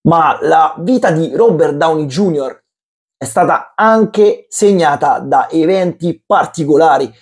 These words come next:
in quanto è stato inizialmente in prigione dopo un iniziale successo. Andiamo però a ripercorrerla insieme e capire quanto sia cambiato durante la sua vita questo incredibile attore.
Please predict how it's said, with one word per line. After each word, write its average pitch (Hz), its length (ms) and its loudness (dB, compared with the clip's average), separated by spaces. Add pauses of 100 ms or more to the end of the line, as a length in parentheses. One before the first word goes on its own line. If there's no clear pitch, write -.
(140)
in 175 240 -2
quanto 139 640 -2
è 147 120 -8
stato 143 500 -4
inizialmente 160 1000 0 (300)
in 196 200 2
prigione 175 840 2
dopo 185 680 0
un 196 340 0
iniziale 170 540 0
successo. 147 500 -6
Andiamo 190 380 2
però 175 340 0
a - 240 -2
ripercorrerla 180 960 2 (220)
insieme 180 720 -2
e 160 160 -6
capire 156 480 0 (260)
quanto 262 320 2
sia 185 200 2
cambiato 170 680 0
durante 175 480 0
la 143 140 -2
sua 135 160 -6
vita 139 480 -6
questo 165 480 -2
incredibile 151 880 0
attore. - 520 -6